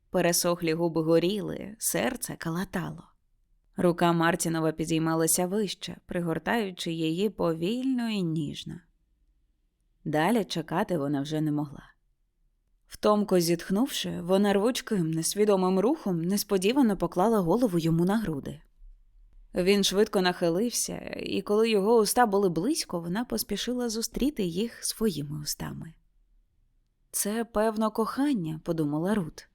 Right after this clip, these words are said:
коли на мить у неї ще прояснів розум. А коли не кохання, то це ж сором. Ні, це не інакше, як кохання.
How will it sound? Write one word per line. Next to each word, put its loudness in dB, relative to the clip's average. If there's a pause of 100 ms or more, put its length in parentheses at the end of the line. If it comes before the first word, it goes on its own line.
(220)
коли 6
на 6
мить 2
у -2
неї 0
ще -4
прояснів 2
розум. -4 (500)
А -6
коли 4
не 4
кохання, 4
то -2
це 0
ж 0
сором. 2 (480)
Ні, 6
це 6
не 4
інакше, 4
як 4
кохання. -8